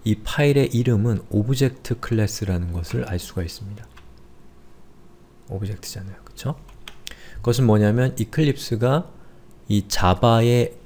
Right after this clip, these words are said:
자바가 우리에게 제공하는 라이브러리에 소스 코드가 있을 거 아니에요?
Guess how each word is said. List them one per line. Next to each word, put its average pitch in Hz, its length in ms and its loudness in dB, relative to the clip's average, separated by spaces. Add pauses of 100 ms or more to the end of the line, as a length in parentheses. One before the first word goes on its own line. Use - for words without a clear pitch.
(380)
자바가 117 400 2
우리에게 113 340 6
제공하는 101 500 4
라이브러리에 98 640 4
소스 - 300 -2
코드가 156 300 2
있을 - 220 0
거 - 100 -2
아니에요? 85 280 -2